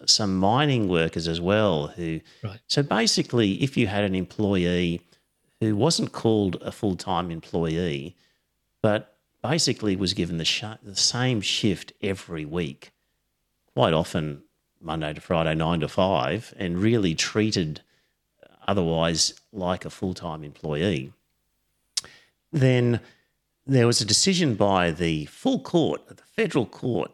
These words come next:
Speaker 1: that said, "Okay, that sort of employee needs to be treated as a full-time employee and is therefore entitled to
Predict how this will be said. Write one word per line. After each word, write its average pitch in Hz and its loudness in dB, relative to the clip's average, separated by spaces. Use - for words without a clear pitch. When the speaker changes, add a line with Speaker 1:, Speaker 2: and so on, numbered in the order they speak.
Speaker 1:
that - -12
said, 98 -2
"Okay, 110 -2
that 123 -2
sort 101 -2
of 85 -6
employee 78 -6
needs 92 -2
to 110 -10
be 87 -6
treated 80 -6
as 76 -8
a 76 -12
full-time 104 -2
employee 107 0
and 87 -8
is 80 -6
therefore 85 -4
entitled 78 -4
to 78 -8